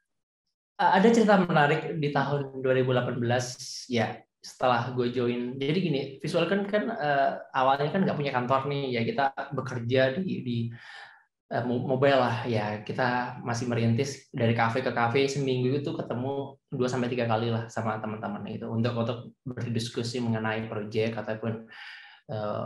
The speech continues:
ongoing project ataupun apa yang, apa yang harus kita lakukan seperti itu untuk, eh, termin tertentu.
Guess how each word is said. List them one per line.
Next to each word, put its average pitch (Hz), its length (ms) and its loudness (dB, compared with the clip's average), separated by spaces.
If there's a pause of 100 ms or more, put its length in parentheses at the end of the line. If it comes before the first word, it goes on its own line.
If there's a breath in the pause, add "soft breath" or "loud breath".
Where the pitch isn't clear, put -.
(140)
ongoing 113 320 2
project 117 400 0
ataupun 117 240 -6
apa 117 240 -2
yang, 110 160 0
apa 113 240 -4
yang 113 160 0
harus - 160 -4
kita - 160 -8
lakukan 110 480 -6
seperti 113 240 -8
itu 120 80 -10
untuk, 113 320 -6 (160)
eh, 110 320 -4 (640)
termin 120 240 0
tertentu. 113 560 -4